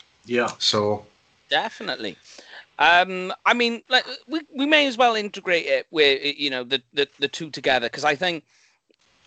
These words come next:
Speaker 3: Cooper and Lamb are pretty much gonna be an interchangeable pieces together, as you say, with,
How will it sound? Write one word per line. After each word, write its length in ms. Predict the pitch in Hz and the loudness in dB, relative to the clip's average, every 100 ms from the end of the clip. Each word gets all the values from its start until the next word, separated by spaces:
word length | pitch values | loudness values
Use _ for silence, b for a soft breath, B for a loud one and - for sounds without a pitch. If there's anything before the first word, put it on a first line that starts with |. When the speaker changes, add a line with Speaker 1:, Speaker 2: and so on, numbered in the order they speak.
| _ - - - | _ -20 -20 -8
Speaker 3:
Cooper 340 | - 247 - 220 | -2 -2 4 4
and 280 | - 170 | 4 0
Lamb 500 | 160 160 139 135 120 - _ | 0 2 2 0 -2 -12 _
are 60 | 131 | -10
pretty 280 | - 185 175 | -4 -6 -4
much 280 | 165 - - | -6 -6 -6
gonna 200 | 160 147 | -6 -4
be 640 | 139 135 131 131 131 139 143 | 0 2 2 -2 -4 -4 -4
an 120 | 143 | -4
interchangeable 1080 | 139 139 135 - 156 139 131 139 131 127 123 - | -6 -10 -6 -2 -2 -4 -6 -2 -2 -2 -8 -14
pieces 400 | 170 139 139 127 | -12 -8 -8 -10
together, 320 | 131 131 123 | 0 2 2
as 100 | 120 | -4
you 80 | 131 | -6
say, 180 | 139 123 | -4 -4
with, 180 | 113 | -8